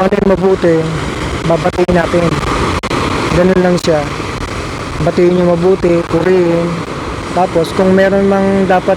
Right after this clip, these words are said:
ah, gisingin, hindi, gisingin natin, eh, sa mabuting pananalita. Yung hindi rin tayo nakakasakit ng kapwa natin.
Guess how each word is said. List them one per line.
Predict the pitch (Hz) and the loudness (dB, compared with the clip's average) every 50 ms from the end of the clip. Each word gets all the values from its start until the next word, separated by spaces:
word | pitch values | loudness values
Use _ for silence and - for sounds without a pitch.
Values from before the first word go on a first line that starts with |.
| - | 0
ah, | 185 180 175 170 170 170 170 165 165 165 160 165 | 2 2 2 4 2 2 2 2 2 2 0 0
gisingin, | 175 175 165 202 202 196 196 196 190 190 202 208 208 - - - - - - - - - - - - - - - - - - - - - - - - 170 | 0 0 2 2 2 2 2 0 0 0 -2 -4 -6 -8 -8 -10 -10 -10 -10 -10 -10 -10 -10 -10 -10 -10 -10 -10 -10 -10 -8 -8 -8 -8 -8 -4 -2 0
hindi, | 165 190 185 185 185 185 185 185 185 175 170 180 185 185 - - - - - - - - - - - - - - - | 2 4 4 4 4 4 2 2 0 0 -2 -4 -6 -6 -6 -6 -6 -6 -6 -6 -8 -8 -8 -8 -8 -8 -6 -4 -2
gisingin | 190 190 254 233 226 220 | 0 2 2 2 2 4
natin, | 208 196 185 - 175 170 175 | 2 2 0 0 0 0 0
eh, | 196 208 202 - - - - - - - - - - - - - - - - - - - - - - - - | 0 -2 -4 -4 -6 -6 -6 -6 -6 -6 -6 -6 -6 -8 -8 -8 -8 -8 -8 -8 -8 -8 -8 -6 -6 -6 -4
sa | - 196 185 | -2 0 2
mabuting | 190 196 180 185 196 190 208 202 190 190 185 170 - | 2 2 2 2 2 2 2 0 0 0 0 -2 0
pananalita. | 180 170 175 175 175 175 170 170 156 160 147 143 - - - - - - - - - - - - - - - - - - - - - - - - - 170 | 0 0 2 2 2 2 0 0 0 -2 -4 -4 -6 -10 -12 -10 -10 -10 -10 -10 -10 -10 -10 -10 -10 -10 -10 -10 -10 -10 -10 -10 -10 -8 -8 -4 -2 0
Yung | 170 175 | 2 4
hindi | 180 180 180 180 175 | 4 4 4 4 4
rin | 170 175 165 | 2 2 2
tayo | 180 175 170 | 2 2 2
nakakasakit | 170 165 165 156 170 160 156 170 170 165 156 | 4 2 2 2 0 0 -2 -2 -2 -2 -2
ng | 165 156 | -2 0
kapwa | 151 156 156 - 160 160 | 0 0 0 0 0 -2
natin. | 156 156 160 165 - 160 156 156 | -2 -2 -2 -2 -2 -2 -4 -4